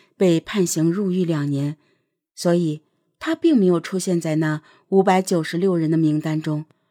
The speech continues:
通过走访，警方了解到，严红举在出狱后多次到刘红霞这里索要过欠款，但是都没有成功。而案发的那天晚上，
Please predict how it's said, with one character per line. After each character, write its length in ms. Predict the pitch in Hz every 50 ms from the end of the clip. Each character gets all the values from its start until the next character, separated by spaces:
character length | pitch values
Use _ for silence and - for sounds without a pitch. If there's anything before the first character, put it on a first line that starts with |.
| _ _ _ _ _ _ _ _ -
通 140 | - 330 330
过 140 | 339 330
走 180 | - - 160 180
访， 380 | 214 - 208 170 151 147 147 - -
警 260 | - 190 175 170 165
方 240 | - 262 277 294 285
了 180 | 247 185 170
解 140 | 175 - 165
到， 240 | 156 165 151 151 160 _ _ _ _ _ _ _
严 160 | 214 214 240
红 220 | 285 - 349 339 339
举 220 | - 185 160 135
在 200 | - - 214 202
出 280 | 202 - - - 330 349
狱 140 | 330 247 180
后 360 | - - - 170 151 143 - _ - - _ _ _
多 180 | - 262 262 269
次 300 | 269 - - 208 170 147
到 220 | - - 190 180
刘 220 | 165 160 156 165 196
红 220 | - - 190 196
霞 200 | 196 175 156 156
这 160 | 160 - 180
里 220 | 165 160 156 151 170
索 280 | - - - 185 165 165
要 180 | 208 247 254
过 120 | - 175 156
欠 240 | - - 196 165
款， 300 | 156 - - 156 151 139 - _ _ _ _ _ _ _ _ _
但 160 | - 180 170 156
是 280 | - - 160 156 147
都 200 | - - - 233
没 140 | 233 220 190
有 160 | 175 165 156
成 240 | - - - 147 147
功。 240 | - 156 151 151 156 _ _ _ _ _ _ _ _ _ _ _ _ _ _ _ _ _ -
而 140 | 202 208 226
案 240 | - 277 294 233
发 220 | 214 - 311 302 302
的 180 | 285 220 170
那 140 | 180 240 254
天 220 | 262 - 302 311 302
晚 200 | 262 180 - -
上， 300 | - - 170 165 156